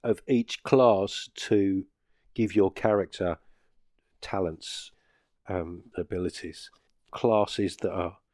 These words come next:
listed: barbarian, cleric, druid, magic user, ranger, rogue, warrior. More of a modern D and D feel, perhaps, but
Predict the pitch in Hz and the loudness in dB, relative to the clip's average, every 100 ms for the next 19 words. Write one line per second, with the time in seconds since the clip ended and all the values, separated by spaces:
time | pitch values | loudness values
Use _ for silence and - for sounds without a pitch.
0 | - 117 - - 117 117 113 - _ _ | 2 4 4 4 6 8 6 2 _ _
1 | _ 110 101 101 110 104 101 101 101 104 | _ 2 2 4 4 4 4 4 4 2
2 | 107 - - 101 98 98 - - 107 101 | 0 -4 2 4 4 2 -2 -4 2 4
3 | 101 98 - - _ _ _ _ 101 104 | 4 0 -4 -20 _ _ _ _ -4 -4
4 | - 104 - 107 101 95 - 95 92 _ | -4 -8 -4 -2 0 -2 -2 -4 -6 _
5 | _ _ - 107 110 104 107 101 101 98 | _ _ -4 0 0 0 2 2 2 2
6 | 95 98 98 95 - _ _ _ _ _ | 4 4 2 -2 -14 _ _ _ _ _
7 | - 98 101 98 98 92 90 - - _ | -2 4 4 4 4 2 -2 -10 -20 _
8 | _ _ _ _ - - _ _ _ _ | _ _ _ _ -20 -20 _ _ _ _
9 | _ - - - 175 233 165 143 131 131 | _ -20 -20 -6 4 6 8 6 6 4
10 | 123 104 92 101 92 90 90 92 87 - | 4 -2 4 4 4 0 0 0 -2 -8
11 | _ _ - - 104 92 85 - 92 - | _ _ -20 0 2 2 0 -4 -10 -6
12 | 92 - - - - _ - - - 120 | -8 -8 -14 -16 -18 _ -20 -20 0 0
13 | 117 | 0